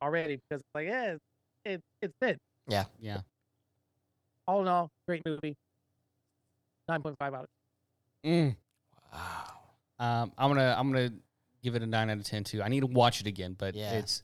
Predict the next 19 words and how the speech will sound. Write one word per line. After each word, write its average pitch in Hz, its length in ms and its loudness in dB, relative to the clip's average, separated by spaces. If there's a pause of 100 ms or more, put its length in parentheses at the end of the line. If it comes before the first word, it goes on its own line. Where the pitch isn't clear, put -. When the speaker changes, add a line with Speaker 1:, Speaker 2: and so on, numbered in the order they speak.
Speaker 3:
I, 113 220 -2
I 113 60 -2
could 107 120 -4
be 107 120 -2
very, 98 300 -4 (220)
very 104 140 -6
well 98 140 -6
a 98 40 -10
nine 98 160 -6
point 90 200 -12
five 92 180 -8
as 90 160 -14
well. 90 220 -12 (100)
Speaker 2:
I - 100 -6
say 95 200 -6
nine 85 200 -8
out 76 120 -10
of - 80 -14
ten. - 200 -20